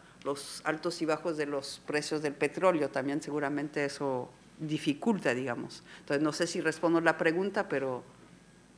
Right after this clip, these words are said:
si no puedo apoyar el golpe, pero ciertamente no es tan fácil, igual como en Brasil. Es cierto que Dilma hacía políticas que tampoco eran tan de izquierda, ¿eh?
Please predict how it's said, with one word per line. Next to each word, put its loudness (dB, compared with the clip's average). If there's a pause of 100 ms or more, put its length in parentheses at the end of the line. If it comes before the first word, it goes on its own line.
(440)
si -4
no 0
puedo 8
apoyar 8
el 8
golpe, 8
pero 2 (600)
ciertamente 4
no 4
es 0
tan 4
fácil, 2
igual 2
como 4
en 2
Brasil. 0 (160)
Es -4
cierto 4
que 4
Dilma 2 (160)
hacía 0
políticas 0 (120)
que -2
tampoco -2
eran 4
tan 2
de 2
izquierda, 0
¿eh? -8